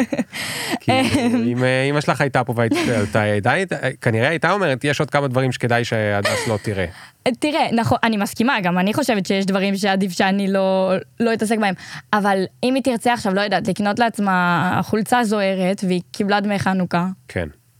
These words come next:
Speaker 1: במי זה פוגע?
Speaker 2: כן.
Speaker 1: כאילו
Speaker 2: אז, אז האמת שזה באמת, אה, מראה הבדל גדול בין הדור
Speaker 1: <laughs>
Speaker 2: שלך לשלי, כי אצלי היו כל מיני דברים שכאילו לא עושים,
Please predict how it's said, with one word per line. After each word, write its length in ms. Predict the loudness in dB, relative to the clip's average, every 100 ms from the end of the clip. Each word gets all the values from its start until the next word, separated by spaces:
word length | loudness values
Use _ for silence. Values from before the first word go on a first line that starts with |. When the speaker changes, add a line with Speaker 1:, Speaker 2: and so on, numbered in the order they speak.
| _ _ _ -2
Speaker 1:
במי 240 | 0 0
זה 100 | -2
פוגע? 340 | -2 0 0 -2 -8 _ -12
Speaker 2:
כן. 220 | -4 -4 -6 _ -14
Speaker 1:
כאילו 520 | -4 -2 0 -2 -4 -6 -12 -14 -4
Speaker 2:
אז, 180 | -4 -2
אז 240 | 0 0 0
האמת 280 | 0 2 0
שזה 180 | 0 0
באמת, 300 | 0 0 0
אה, 380 | 0 0 0
מראה 640 | 0 0 0 0 0 2 0
הבדל 280 | 0 0 0
גדול 280 | 0 0 0
בין 200 | 0 0
הדור 920 | 2 2 2 2 2 0 0 0 -2
Speaker 1:
<laughs> 60 | 0
Speaker 2:
שלך 240 | 0 0
לשלי, 380 | 0 0 0 -2
כי 160 | -2 -4
אצלי 320 | -4 -2 0 0
היו 160 | 0
כל 120 | 0
מיני 120 | 0 0
דברים 260 | 0 0
שכאילו 320 | -2 0 0
לא 200 | 2 2
עושים, 400 | 0 -2 -4 -4